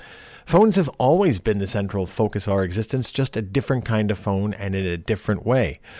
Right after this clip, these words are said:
Because when telephone communication started, and I'm not gonna give you a history lesson, don't worry.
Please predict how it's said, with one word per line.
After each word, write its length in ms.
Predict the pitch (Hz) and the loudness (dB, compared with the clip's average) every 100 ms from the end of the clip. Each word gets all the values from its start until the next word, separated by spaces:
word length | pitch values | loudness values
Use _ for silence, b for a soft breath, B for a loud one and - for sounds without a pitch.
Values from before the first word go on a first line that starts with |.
| B | B
Because 240 | 98 104 | 0 2
when 180 | 95 95 | 2 0
telephone 480 | 101 139 151 131 120 | 2 2 2 2 0
communication 720 | 107 110 104 113 101 95 87 | 0 0 0 0 -2 -2 -6
started, 400 | - 127 110 98 | -2 0 0 0
and 100 | 95 | -2
I'm 80 | 113 | -4
not 160 | 127 - | -4 -6
gonna 160 | 107 | -8
give 140 | 107 98 | -6 -2
you 100 | 92 | -2
a 60 | |
history 340 | - 110 - 82 | -2 -6 -4 -4
lesson, 380 | 76 - 85 | -4 -4 -2
don't 280 | 85 95 90 | -2 -2 -4
worry. 380 | 92 90 65 - | -4 -4 -4 -12